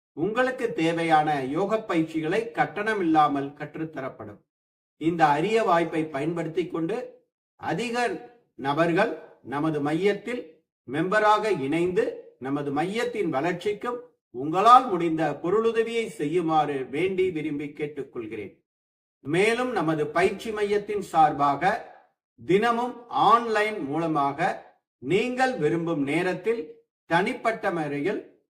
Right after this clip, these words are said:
ஆண் பெண் இருபாலர்களுக்கும் தனித்தனியாக யோக பயிற்சிகள் கற்றுத்தரப்படும். மற்றும் நமது பயிற்சி மையத்தில் மூன்று நாள் தங்கி பயிற்சி பெறும் வாய்ப்பும் உள்ளது. உணவும் இடமும் இங்கேயே வழங்கப்படும்.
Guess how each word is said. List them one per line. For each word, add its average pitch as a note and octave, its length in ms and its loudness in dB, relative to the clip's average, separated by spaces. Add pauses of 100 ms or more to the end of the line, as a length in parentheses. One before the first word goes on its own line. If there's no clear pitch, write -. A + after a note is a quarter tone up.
ஆண் A3+ 440 4
பெண் A3+ 380 -2
இருபாலர்களுக்கும் E3+ 1000 2 (140)
தனித்தனியாக E3 1120 2 (220)
யோக A#3 360 0
பயிற்சிகள் E3 640 0
கற்றுத்தரப்படும். D#3 880 -6 (420)
மற்றும் E3 420 0
நமது F#3+ 320 2
பயிற்சி G3+ 400 0
மையத்தில் A3 680 -4 (560)
மூன்று A#3 480 0
நாள் B3 320 6
தங்கி G3 520 -2
பயிற்சி F#3 420 -2
பெறும் E3 360 -2
வாய்ப்பும் F#3+ 480 4
உள்ளது. B2 560 -10
உணவும் A3 520 0
இடமும் F#3 520 -2
இங்கேயே F#3+ 560 2
வழங்கப்படும். D3+ 680 -4